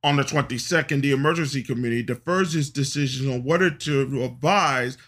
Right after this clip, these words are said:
the Director General of the World Health Organization to declare N one, N cov twenty nineteen an outbreak of public emergency of international concern.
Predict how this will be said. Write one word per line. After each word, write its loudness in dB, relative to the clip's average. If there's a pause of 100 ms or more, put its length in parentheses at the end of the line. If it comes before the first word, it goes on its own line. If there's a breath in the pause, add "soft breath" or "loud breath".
(120)
the 0
Director 0
General -2
of -4
the -2 (420)
World 2 (160)
Health 0 (200)
Organization 0 (520 soft breath)
to 0
declare 0 (400 soft breath)
N 2
one, 0 (120)
N 2
cov 2 (140)
twenty 2
nineteen -2 (100)
an 0
outbreak 0
of -2
public 0
emergency -2
of -4
international 0
concern. -4